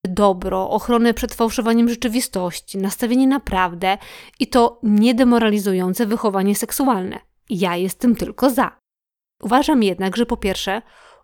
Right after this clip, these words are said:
ugruntowywanie w tych wartościach wyłącznie kobiet jest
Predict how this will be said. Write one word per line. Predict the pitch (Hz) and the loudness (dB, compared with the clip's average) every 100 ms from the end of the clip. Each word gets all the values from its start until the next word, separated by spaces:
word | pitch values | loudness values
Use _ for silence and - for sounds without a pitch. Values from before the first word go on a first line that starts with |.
| _ | _
ugruntowywanie | 226 240 262 247 233 226 233 277 220 | -2 2 2 2 0 2 2 2 2
w | - | 0
tych | - 208 | -4 -4
wartościach | 202 208 220 214 - 214 | -2 -4 -4 -4 -2 -4
wyłącznie | 175 208 196 220 247 - 196 | 0 0 2 0 0 -2 -4
kobiet | - - 202 | -6 -12 -8
jest | 226 - | -8 -10